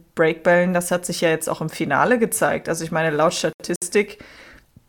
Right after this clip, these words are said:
hat er sechzehn Breakbälle gegen sich gehabt und davon elf abgewehrt.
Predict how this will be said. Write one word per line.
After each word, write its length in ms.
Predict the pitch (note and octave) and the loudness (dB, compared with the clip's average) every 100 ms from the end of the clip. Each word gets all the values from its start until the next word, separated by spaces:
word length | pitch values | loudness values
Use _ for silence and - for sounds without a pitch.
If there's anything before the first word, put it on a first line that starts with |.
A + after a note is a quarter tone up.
| - _ - | -20 _ -4
hat 240 | E3 - | 0 0
er 260 | G3 F3+ E3+ | 6 6 6
sechzehn 580 | F3 F#3+ - G#3 F3+ E3+ | 2 0 0 2 2 2
Breakbälle 480 | E3 F3 F#3 E3 | 2 4 2 2
gegen 280 | E3 D#3+ F#3 | 0 -2 -2
sich 300 | G3 G3+ - | -4 -4 -6
gehabt 340 | - F#3 F3 - | 0 2 2 0
und 100 | F3+ | -2
davon 340 | E3 - E3 | 0 0 -2
elf 320 | - E3 E3+ | 2 2 2
abgewehrt. 800 | - - - E3+ D#3+ F3 A#3 - | -2 0 2 2 6 6 4 -8